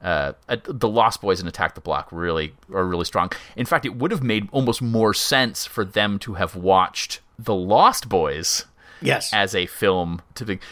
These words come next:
Speaker 1: I mean, it makes more sense as kids doing it, but Blade also makes more sense because you have Marvel's first successful film, and it is a black protagonist, so that makes a lot of sense.
Speaker 2: Yeah,
Speaker 1: So.
Speaker 2: yeah. No, and I'd even jotted down that, like,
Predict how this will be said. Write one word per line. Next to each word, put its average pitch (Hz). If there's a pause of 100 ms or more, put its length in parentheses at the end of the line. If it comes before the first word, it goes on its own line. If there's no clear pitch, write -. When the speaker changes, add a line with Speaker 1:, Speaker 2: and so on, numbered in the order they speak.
(140)
Speaker 1:
I 151
mean, 147
it 143
makes 147
more 135
sense 123
as 98
kids 147
doing 202
it, 233
but 123 (240)
Blade 123
also 107
makes 90
more 90
sense 85
because 95
you 101
have 95 (540)
Marvel's 123
first -
successful -
film, 143 (160)
and 110
it 98
is 101
a 98
black 92
protagonist, 87
so 82
that 87
makes 80 (160)
a 107
lot 95
of 87
sense. - (320)
Speaker 2:
Yeah, 160
Speaker 1:
So. -
Speaker 2:
yeah. 123 (360)
No, 175
and 151
I'd 175
even 151
jotted 135
down 127
that, 113
like, 120